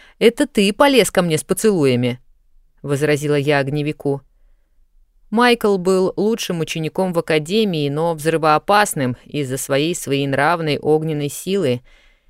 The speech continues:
Именно она привела меня в Академию магии. Если ты не заметила, ты сама пришла ко мне в спальню, без спроса.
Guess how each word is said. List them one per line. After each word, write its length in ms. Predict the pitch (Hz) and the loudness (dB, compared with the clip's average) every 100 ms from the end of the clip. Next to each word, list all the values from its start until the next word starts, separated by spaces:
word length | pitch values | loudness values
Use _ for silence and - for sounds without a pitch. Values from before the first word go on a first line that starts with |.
| _ - | _ 0
Именно 460 | 247 285 277 262 | 4 4 4 4
она 300 | 190 165 190 | 4 2 0
привела 420 | 233 226 180 165 143 | 2 0 2 2 2
меня 380 | 135 131 123 - | 0 0 -2 -4
в 100 | 143 | -2
Академию 520 | 160 139 143 135 151 | -2 0 -2 -2 -2
магии. 560 | 139 117 107 110 113 - _ _ _ _ _ _ _ _ - | -2 -2 -4 -8 -10 -16 _ _ _ _ _ _ _ _ -10
Если 320 | 139 139 156 | -6 -2 0
ты 100 | 147 | 0
не 140 | 165 160 | -2 0
заметила, 640 | 185 233 285 165 131 123 - | 2 2 0 -2 -2 -4 -6
ты 80 | 220 | -4
сама 360 | 254 220 123 | -2 0 0
пришла 380 | 117 120 - 196 | -2 -4 -2 -4
ко 140 | - 139 | -2 -2
мне 160 | 143 | -4
в 60 | 165 | -6
спальню, 500 | - 113 98 107 113 _ _ _ | -6 -4 -4 -6 -10 _ _ _
без 200 | 180 233 | -2 -2
спроса. 580 | - - 127 104 - | -2 -2 -2 -2 -6